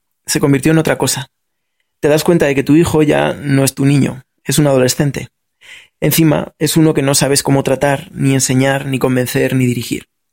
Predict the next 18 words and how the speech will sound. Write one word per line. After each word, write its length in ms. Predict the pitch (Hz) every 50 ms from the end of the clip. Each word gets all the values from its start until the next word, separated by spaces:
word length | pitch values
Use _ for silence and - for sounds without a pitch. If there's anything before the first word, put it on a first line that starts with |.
| _ _ _ _ _ _ _ _ _ _ _ _ _ _ - - - _ _ _
Tu 100 | - 147
hijo 180 | 160 160 180 170
muestra 400 | 160 151 156 - - 170 165 165
problemas 340 | 151 135 135 139 147 143
de 80 | 143 135
conducta 540 | - 131 135 135 139 135 - - 143 143 147
propios 300 | - 135 127 143 139 131
de 60 | 139
su 160 | - - 139
edad, 320 | 139 156 151 143 147 - _ - - - - -
originados 540 | - 151 156 143 165 143 143 143 156 151 -
por 120 | 147 139
la 120 | 143 139
presión 240 | - 131 123 139 131
social 320 | 131 139 131 - 139 131 131
de 60 | 131
esta 160 | - - 127
etapa, 380 | - - 139 - - 120 -